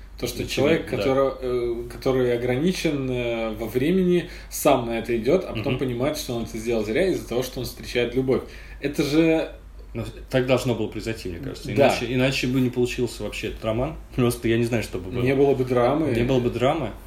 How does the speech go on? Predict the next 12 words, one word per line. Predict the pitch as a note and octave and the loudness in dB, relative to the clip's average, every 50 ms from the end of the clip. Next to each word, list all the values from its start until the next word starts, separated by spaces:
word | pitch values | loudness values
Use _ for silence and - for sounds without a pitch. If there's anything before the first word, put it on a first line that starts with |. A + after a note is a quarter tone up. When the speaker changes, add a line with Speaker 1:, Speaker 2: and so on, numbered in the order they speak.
| - - - - - | -16 -16 -16 -12 -4
Speaker 2:
Причем | - A#2+ - - - D#3+ D#3+ E3 E3 - - - - - - - - - - | -2 -2 -2 0 0 2 2 2 0 -2 -6 -12 -16 -16 -16 -16 -14 -8 -2
там | C#3 B2+ | 0 2
какой-то | B2 B2 A#2+ C#3+ C3+ - | 2 4 4 4 2 2
критик | - - C3+ D#3 D#3 C#3+ | 0 -2 -2 -2 -2 -4
написал, | B2+ A2+ - - C3 B2 | -6 -6 -2 0 0 0
что | - - C3 | 0 0 0
ему | A#2+ B2 A#2+ | 2 2 2
не | A#2+ A#2+ | 2 2
удалось | A2+ B2 B2+ C3 A#2+ - | 2 2 2 2 2 0
установить | - - - A#2 A2+ A#2 A2+ - | -2 -4 -4 -2 0 0 0 -2
эмоциональную | A2+ G#2+ - - A2+ A2+ A2+ A2 G#2+ | -4 -4 -2 0 0 0 0 -2 -2
связь | G#2+ - - B2 E3 F3 | -2 0 0 0 0 0